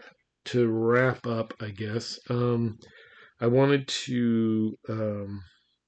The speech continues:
uh, let everyone know, uh, a couple buddies of mine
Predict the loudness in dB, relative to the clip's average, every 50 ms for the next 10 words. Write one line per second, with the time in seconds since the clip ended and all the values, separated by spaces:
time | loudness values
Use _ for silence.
0 | _ _ _ _ _ _ _ _ _ _ _ _ _ _ _ _ _ _ _ _
1 | _ _ -10 -8 -8 -6 -6 -6 -6 -2 2 4 6 6 6 6 4 2 2 0
2 | -4 -4 -4 -6 -6 -4 -4 -4 -2 -2 -2 -4 -6 -12 -20 -20 -14 -10 -8 -6
3 | -6 -6 -6 -6 -8 -8 -8 -8 -8 -8 -10 -10 -12 -12 -6 -4 -2 -2 0 -2
4 | -2 -4 -4 -4 -4 -4 -2 -4 -4 -4 -4 -4 -4 -4 -4 -4 -4 -4 -6